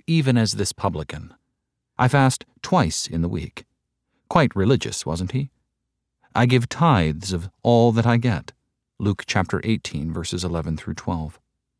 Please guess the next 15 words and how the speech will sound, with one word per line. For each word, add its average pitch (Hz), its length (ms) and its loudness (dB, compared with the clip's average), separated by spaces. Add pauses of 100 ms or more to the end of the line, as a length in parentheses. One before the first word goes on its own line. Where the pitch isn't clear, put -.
(920)
And 95 180 0
Jesus 107 320 2
said 107 240 2
that 95 200 -2
this 143 280 2
man 92 460 0
went 98 240 -2
out 107 220 2
of 123 140 -4
the 131 80 -2
temple 117 360 0
down 98 320 4
to 117 120 2
his 117 180 2
house, 123 360 2